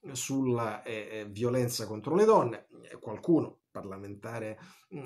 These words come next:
ehm, di Forza Italia, Malan, ha fatto notare che ha una foto con Weinstein, che non è esattamente il viatico migliore per parlare di violenza contro le donne.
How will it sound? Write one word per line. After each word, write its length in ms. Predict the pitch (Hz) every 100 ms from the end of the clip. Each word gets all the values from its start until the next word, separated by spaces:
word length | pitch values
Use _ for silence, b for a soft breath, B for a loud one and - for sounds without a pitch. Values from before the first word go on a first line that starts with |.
| 131
ehm, 840 | 117 107 107 104 101 98 104 107
di 140 | 101
Forza 360 | 101 107 - 107
Italia, 320 | 101 117 113
Malan, 380 | 104 113 127 117
ha 60 |
fatto 340 | 113 113 107 113
notare 440 | 110 143 131 117
che 220 | 104 110 - 104 -
ha 160 | 113
una 160 | 120 110
foto 280 | 123 120 110
con 160 | 104
Weinstein, 840 | 107 135 127 110 - 117 107 104 104
che 260 | 113 - _ 104 101
non 300 | 113 113 131
è 60 |
esattamente 640 | 127 113 117 110 117 127 120
il 140 | 110
viatico 500 | 107 127 127 120 120
migliore 400 | 120 113 131 117
per 220 | 101 101
parlare 320 | - 107 113 101
di 100 | 101
violenza 480 | 104 107 104 98
contro 340 | 92 92 90 120
le 100 | 190
donne. 400 | 214 139 107